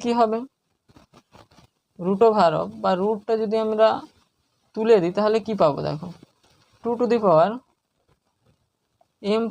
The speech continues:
plus one, ঠিক আছে, m plus one whole to the power কত হবে?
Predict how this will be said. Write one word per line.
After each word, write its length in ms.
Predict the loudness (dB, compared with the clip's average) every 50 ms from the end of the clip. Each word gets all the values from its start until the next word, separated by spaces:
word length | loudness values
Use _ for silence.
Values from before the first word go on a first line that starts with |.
| -2
plus 300 | 0 2 4 4 4 2 0 -8 -10 -4 0 0 2 2
one, 120 | 0 -2 -6 -12 _ _ _ _ _ _ _ _ _ _ _ _ _ _ _ _ _ _ _
ঠিক 120 | -2 0 2 2 2
আছে, 160 | 0 -4 -10 -16 -18 _ _ _ _ _ _ _ _ _ _ _ _ _ _ _ _ _ _ _ _ _ _ _ _ _ _ -6
m 180 | -4 -4 -2 -2 0
plus 240 | 2 4 4 2 0 -4 -8 -4 -2 0 0 0
one 100 | 0 -2 -6 -12 _ _ _ _ _ _ _ _ _ _ _ _ _ _ _ _ _ _ _ _ _ _ _ _ _ _ _ _
whole 200 | 0 2 2 2 0
to 40 | 0 -2
the 60 | -2 0 2
power 240 | 2 4 4 2 0 -2 -8 -14 _ _ _ _ _ _ _ _ _ _ _ _ _ _ _ _ _ _ _ _ _ _ _ _ _ _ _ _ _ -6
কত 120 | 0 0 2 2 2
হবে? 180 | 0 0 -2